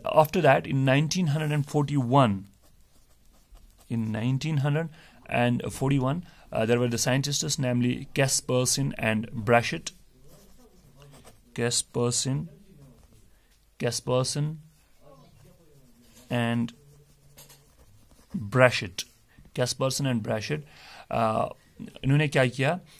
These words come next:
They related the nucleic acids, uh, were connected to protein synthesis. तो इन्होंने demonstrate किया, they demonstrated that,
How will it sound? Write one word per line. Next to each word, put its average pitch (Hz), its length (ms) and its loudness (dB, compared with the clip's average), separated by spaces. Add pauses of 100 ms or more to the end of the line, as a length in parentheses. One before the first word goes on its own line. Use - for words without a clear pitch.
(120)
They 165 140 4
related 143 460 2
the 165 80 0
nucleic 147 400 2
acids, 151 520 -2
uh, 120 380 0 (360)
were 131 480 0 (120)
connected 151 420 0
to 170 60 -4
protein 151 420 2
synthesis. 107 540 -4
तो 147 120 -2
इन्होंने 175 580 2
demonstrate 165 520 4
किया, 139 320 0 (360)
they 160 200 2
demonstrated 151 680 0
that, 135 240 0